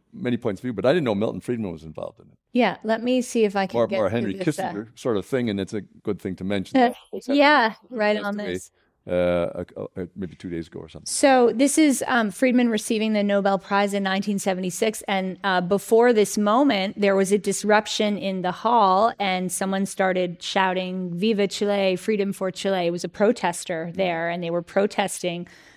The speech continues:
Speaker 2: this, uh, link between, uh, Milton Friedman and the dictator of Chile, Augusto Pinochet. And so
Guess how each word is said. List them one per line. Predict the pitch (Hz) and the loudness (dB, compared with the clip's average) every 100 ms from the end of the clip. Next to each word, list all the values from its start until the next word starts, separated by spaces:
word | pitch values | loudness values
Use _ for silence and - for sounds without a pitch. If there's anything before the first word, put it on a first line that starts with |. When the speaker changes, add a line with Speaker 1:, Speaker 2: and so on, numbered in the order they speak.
| - | -10
Speaker 2:
this, | 180 185 180 - - | 0 2 2 -2 -4
uh, | 202 180 185 | -4 -4 -2
link | 185 214 214 | -2 0 0
between, | 196 - 185 180 175 175 - | -2 -4 -6 -4 -4 -6 -8
uh, | 180 165 165 | -6 -4 -2
Milton | 170 175 165 | -4 -4 -4
Friedman | - 208 185 175 170 | -4 -4 -2 -4 -4
and | 170 165 160 | -4 -4 -2
the | 170 | -2
dictator | 170 190 - 190 170 160 160 | 0 -2 -2 -2 -2 -2 -4
of | 165 160 165 | -4 -6 -6
Chile, | - 180 175 165 160 | -4 0 0 0 -2
Augusto | 180 170 - 175 | -4 -6 -4 -6
Pinochet. | 156 175 151 - 214 196 156 - | -4 -8 -8 -4 -2 0 -2 -6
And | 175 | -8
so | 170 196 180 175 | -6 -2 -2 -2